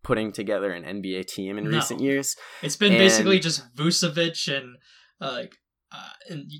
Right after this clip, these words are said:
Speaker 2: Elfrid Payton for a couple of years. And,
Speaker 1: Yeah,
Speaker 2: like, I don't
Speaker 1: yeah,
Speaker 2: know, like,
Speaker 1: yeah, he's
Speaker 2: <laughs> they, uh,
Speaker 1: Aaron
Speaker 2: they had
Speaker 1: Gordon.
Speaker 2: Aaron Gordon, yeah, like, but they haven't
Speaker 1: Yeah,
Speaker 2: really
Speaker 1: he's, he's someone who does not, not totally fitting their, their timeline. Vucevic is,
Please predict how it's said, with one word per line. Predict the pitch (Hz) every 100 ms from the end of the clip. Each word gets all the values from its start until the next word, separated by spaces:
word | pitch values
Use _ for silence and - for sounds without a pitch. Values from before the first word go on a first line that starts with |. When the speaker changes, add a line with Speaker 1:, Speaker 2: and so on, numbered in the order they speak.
| _ _ _ -
Speaker 2:
Elfrid | 170 165 156 147
Payton | 135 147 151 156
for | - 147
a |
couple | 151 147 151
of |
years. | 147 151 156 143
And, | 127
Speaker 1:
Yeah, | 143 131 -
Speaker 2:
like, | -
I | 160
don't |
Speaker 1:
yeah, | - 101
Speaker 2:
know, | 98
like, |
Speaker 1:
yeah, | 107 107
he's | 120 117 151
Speaker 2:
<laughs> |
they, | 208 196
uh, | - 226 226 185 -
Speaker 1:
Aaron | 135 135 127
Speaker 2:
they | 214
had |
Speaker 1:
Gordon. | 123 127
Speaker 2:
Aaron | 196 185
Gordon, | 165 170 147
yeah, | 139 123 117
like, | 131 127 - 151
but | 160 147 -
they | 156 156
haven't | 165 117
Speaker 1:
Yeah, | 104 98
Speaker 2:
really | 139
Speaker 1:
he's, | 147 143
he's | 147 160
someone | 175 175 170
who | 165
does | 143
not, | 139 143 139 -
not | 131 139 -
totally | 139 135 135
fitting | 123 127 120 127 123
their, | 123 120 120
their | - 117
timeline. | - 120 120 123 123 113
Vucevic | 127 143 165 151 170 -
is, | 113 123